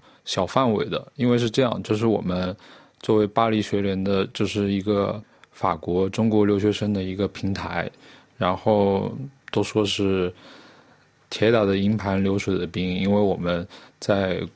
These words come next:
国外，在法国留学的话，只是我们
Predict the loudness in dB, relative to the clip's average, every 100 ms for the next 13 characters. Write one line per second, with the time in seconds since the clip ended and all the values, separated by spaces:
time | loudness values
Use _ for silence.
0 | _ _ -4 0 2 2 0 -2 -2 -6
1 | -4 0 0 0 -2 -2 -4 -2 -2 0
2 | 0 -2 -6 -4 -2 0 0 0 -2 -4
3 | -6 -8